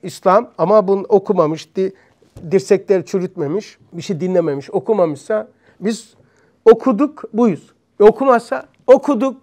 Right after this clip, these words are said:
dinledik, derse geldik, namaza uf uf çekiyoruz Recep. Hem zor kılıyoruz. E şimdi okumayan derse gelmeyi nasıl kılacak?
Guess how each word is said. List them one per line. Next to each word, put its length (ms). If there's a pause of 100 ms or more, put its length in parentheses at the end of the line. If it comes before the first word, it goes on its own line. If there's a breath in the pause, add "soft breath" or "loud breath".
(120)
dinledik, 440
derse 240
geldik, 320
namaza 360
uf 280
uf 180
çekiyoruz 460
Recep. 280 (300)
Hem 140
zor 200
kılıyoruz. 320 (280)
E 40
şimdi 320
okumayan 520
derse 220
gelmeyi 320
nasıl 220
kılacak? 400